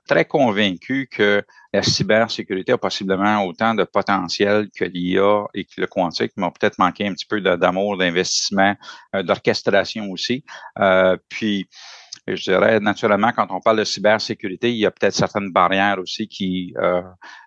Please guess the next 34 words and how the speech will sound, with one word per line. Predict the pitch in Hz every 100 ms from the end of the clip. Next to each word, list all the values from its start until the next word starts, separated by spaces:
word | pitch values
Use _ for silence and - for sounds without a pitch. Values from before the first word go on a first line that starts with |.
| -
euh, | - - - - - - 50 - - - - -
qui | -
s'élèvent, | - 101 98 104
de, | 95 92 92 98 -
qui | 104
nous | 90
empêchent | 92 92 101 101
des, | 90 90
des | 90
fois | - 98 98
d'être, | 90 87 - 95
d'être, | 85 92 - _
euh, | 101 - 92 98
d'être | 104 -
plus | 113
rapides | 101 92 107
dans, | 98 80 - 101
dans | 95
ce | -
qu'on | 95
veut | 87 85
faire. | 90 90 - - - - -
Donc, | 101 107 -
euh, | 101 95 143 143 131 -
euh, | - 92 90 92 92 95 92 -
effectivement, | - 147 131 - 123 117 127 147 - _ _ 110
on | 101
a | 104
déjà | 98 131 131
recensé, | 113 113 101 92 120 117 117
euh, | 104 92 90 90 90 87 87 - _ - -
euh, | 98
plusieurs | - 104 110 110 110 104 95 90
startups, | - 92 -